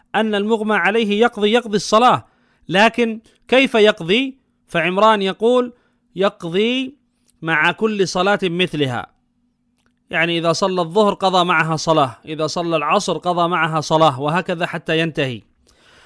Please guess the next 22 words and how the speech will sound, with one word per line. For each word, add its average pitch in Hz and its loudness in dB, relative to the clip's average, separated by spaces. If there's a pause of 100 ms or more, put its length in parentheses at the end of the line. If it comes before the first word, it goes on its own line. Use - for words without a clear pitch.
(160)
أما 226 2
عمران 190 2
بن 165 -6
الحسين 220 -2 (260)
يرى 180 2
أنه 165 -4
يقضي 160 -2
جميعًا، 135 -2 (640)
لو 135 -8
كان 156 0
عليه 139 -2
صلوات 151 0 (340)
يبدأ 151 0
فيصلي 139 -2
الصلاة 139 -4
الأولى 139 -4
والثانية 135 -6
والثالثة 160 -6
ويتابع 147 0
هكذا 151 -2
حتى 151 -6
ينتهي 143 -4